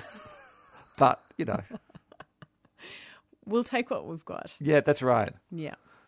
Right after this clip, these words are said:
Speaker 1: So, yeah, look, it is, it is a huge, and it's a big engineering achievement, obviously, um, and it
Speaker 2: Yeah.
Speaker 1: does have huge potential for what we can see. Applications of this, I don't know.
Speaker 2: Yeah, I mean, look, radio waves,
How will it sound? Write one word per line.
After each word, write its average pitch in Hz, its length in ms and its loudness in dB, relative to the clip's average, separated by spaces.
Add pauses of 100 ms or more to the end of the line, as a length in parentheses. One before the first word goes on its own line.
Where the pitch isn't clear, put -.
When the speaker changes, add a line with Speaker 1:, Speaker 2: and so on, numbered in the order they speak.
Speaker 1:
So, - 240 8
yeah, 202 200 12
look, 180 140 8
it 196 120 4
is, 196 260 4
it 165 120 0
is 160 180 6
a 135 80 4
huge, 143 300 4
and 170 100 6
it's 196 120 2
a 254 60 4
big 220 320 2
engineering 123 460 0
achievement, 104 400 -2
obviously, 92 640 -6
um, 101 380 -2
and 110 160 -2
it 233 40 4
Speaker 2:
Yeah. 330 180 8
Speaker 1:
does 120 220 2
have 110 280 -2
huge 120 300 -4
potential 101 360 -6
for - 140 -8
what 95 200 -4
we 98 80 -6
can 92 280 -10
see. 90 320 -6 (520)
Applications 214 920 6
of 180 220 4
this, 208 400 2 (540)
I 156 120 12
don't 156 140 6
know. 196 500 2 (720)
Speaker 2:
Yeah, 277 300 8
I 254 100 8
mean, 254 400 2
look, 240 320 0
radio 220 380 4
waves, 226 640 2